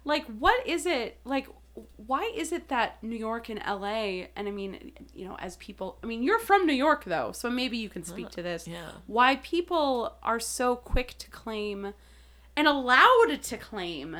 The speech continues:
Speaker 1: New York and L A. And I mean, like, we've obviously
Speaker 2: Yeah.
Speaker 1: been,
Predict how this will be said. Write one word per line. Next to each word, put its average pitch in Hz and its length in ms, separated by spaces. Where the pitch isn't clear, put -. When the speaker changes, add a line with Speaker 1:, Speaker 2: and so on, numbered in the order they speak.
Speaker 1:
New 214 140
York 220 360
and 185 120
L 180 180
A. 190 400
And 233 80
I 240 40
mean, 226 200
like, 196 240
we've 226 140
obviously 196 360
Speaker 2:
Yeah. - 80
Speaker 1:
been, 196 260